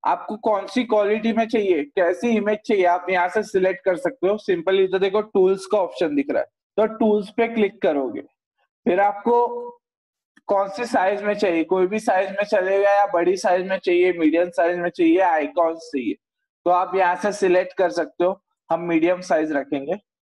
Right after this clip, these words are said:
फिर आपको कौन से कलर वाली इमेज चाहिए, वो भी आप सिलेक्ट कर सकते हो।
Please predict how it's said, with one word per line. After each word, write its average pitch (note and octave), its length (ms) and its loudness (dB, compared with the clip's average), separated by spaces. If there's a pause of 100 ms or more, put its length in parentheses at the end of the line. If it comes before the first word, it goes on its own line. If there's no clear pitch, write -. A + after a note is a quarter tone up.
(1700)
फिर F3 100 0
आपको F#3+ 280 0
कौन F#3+ 280 -2
से G#3+ 140 2
कलर F#3+ 280 0
वाली F#3+ 340 0
इमेज F#3+ 240 -4
चाहिए, F#3+ 260 0
वो F3+ 180 2
भी F#3 120 0
आप F#3 140 0
सिलेक्ट F3 400 0
कर E3+ 120 2
सकते F3 280 -4
हो। F#3+ 140 -2